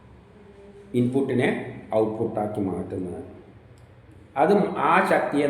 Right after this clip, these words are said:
നമ്മൾ മനസ്സിലാക്കണം. നീ യജ്ഞത്തിൻ്റെ ഉത്ഭവ കേന്ദ്രമാണ്.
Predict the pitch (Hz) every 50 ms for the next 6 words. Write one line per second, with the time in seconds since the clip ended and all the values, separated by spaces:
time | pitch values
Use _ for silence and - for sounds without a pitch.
0 | 135 131 127 127 127 139 131 110 107 110 107 - 127 123 110 95 - - 87 90
1 | 90 - - - - - - - - - - - - - - - _ - - -
2 | - - - - - - - - - - - - - - - - - - - -
3 | - - - - - - - - - - - - - - - - - - - -
4 | - - - - - - - - - 143 160 190 208 214 - - - - - -
5 | - - - - - - - - - - - - - - 135 143 143 143 147 170
6 | 185 190 185 190 190 175 160 160 160 160 156 156 - - 160 - - - - -
7 | - - - 147 139 147 147 139 135 165 160 151 147 143 - 131 127 123 123 120
8 | 117 110 107 92 90 -